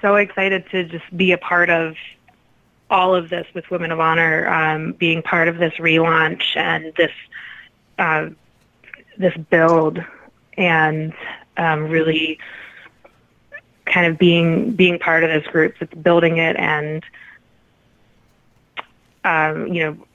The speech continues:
bringing, bringing this Women of Honor championship.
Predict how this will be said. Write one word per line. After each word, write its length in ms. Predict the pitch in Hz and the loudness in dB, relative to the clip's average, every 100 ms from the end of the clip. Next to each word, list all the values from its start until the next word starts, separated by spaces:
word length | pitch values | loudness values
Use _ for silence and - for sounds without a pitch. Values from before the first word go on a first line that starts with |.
| - | -2
bringing, 600 | 170 165 165 160 - - | 0 2 0 -2 -6 -4
bringing 360 | 180 160 160 | -2 -2 -2
this 180 | 160 156 | -2 0
Women 220 | 160 156 | 2 2
of 60 | 156 | 2
Honor 220 | 156 156 | 2 2
championship. 800 | - 165 151 160 156 - 151 | 0 -2 0 -2 -2 0 0